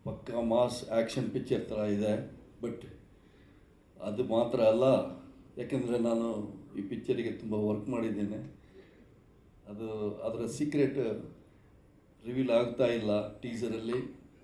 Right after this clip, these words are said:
ತುಂಬ ಸಸ್ಪೆನ್ಸ್ ಆಗಿದೆ ಪಿಕ್ಚರ್. Definitely it will be a very good picture for you, Rishi, and even for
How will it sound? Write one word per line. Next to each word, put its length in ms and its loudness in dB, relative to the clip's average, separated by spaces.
ತುಂಬ 200 -4
ಸಸ್ಪೆನ್ಸ್ 540 -2
ಆಗಿದೆ 320 0
ಪಿಕ್ಚರ್. 400 -4
Definitely 540 4
it 120 -16
will 200 -8
be 160 -6
a 100 -8
very 200 -2
good 200 -2
picture 340 -4
for 180 -6
you, 100 -4
Rishi, 240 -8
and 220 -8
even 240 -6
for 120 -4